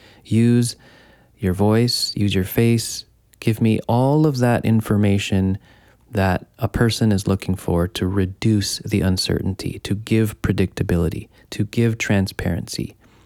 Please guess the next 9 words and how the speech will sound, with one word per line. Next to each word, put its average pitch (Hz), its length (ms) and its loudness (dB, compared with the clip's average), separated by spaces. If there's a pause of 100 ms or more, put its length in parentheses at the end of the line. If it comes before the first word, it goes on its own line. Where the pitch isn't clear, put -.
(500)
to 120 140 0
help 135 400 -2 (260)
me 117 460 4 (100)
and 104 220 2
others 92 420 0 (160)
imagine 98 920 0 (800)
what 98 180 -2
it's - 180 -6
like 92 400 -2